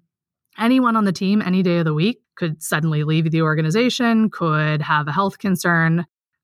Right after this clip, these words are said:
Why is this any different? So I accredit him so much with making this on day one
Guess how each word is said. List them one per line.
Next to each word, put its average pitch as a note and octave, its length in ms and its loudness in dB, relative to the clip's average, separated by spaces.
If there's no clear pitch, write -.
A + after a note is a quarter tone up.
Why D#3+ 280 -2
is E3 160 0
this D#3 180 -2
any D3+ 180 -2
different? C#3 540 -6
So E3 680 0
I F#3 380 0
accredit E3+ 580 -2
him G#3+ 520 0
so F3 340 0
much E3 380 0
with E3+ 180 -2
making E3 500 0
this D#3+ 280 -2
on F3 200 2
day D#3 180 0
one D#3 500 0